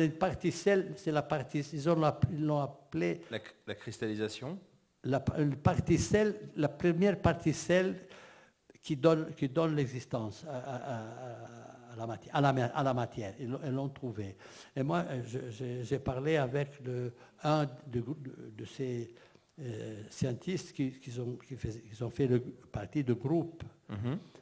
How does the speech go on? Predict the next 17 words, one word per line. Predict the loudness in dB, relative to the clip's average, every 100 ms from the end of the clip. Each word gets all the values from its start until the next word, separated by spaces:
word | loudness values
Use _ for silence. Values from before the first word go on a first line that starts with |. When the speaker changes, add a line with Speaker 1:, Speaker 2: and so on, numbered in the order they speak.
| -20 0
Speaker 1:
de | 2
la, | 4 2 -2 -4 -8
de, | -10 -10
de, | -8 -8
de, | -8 -10
qui | -4
ont | -2
trouvé | -2 0 4 4 4
cette | 0 -6
particelle, | -6 -8 -8 -2 0 0 -2 -10 -20 -14
Speaker 2:
Mhm. | -4
Speaker 1:
la |
particelle | 0 0 0 -2
de | 2
l'origine | 2 4 0 0 0
de | 0
l'univers, | -2 0 0 -2 -2 -6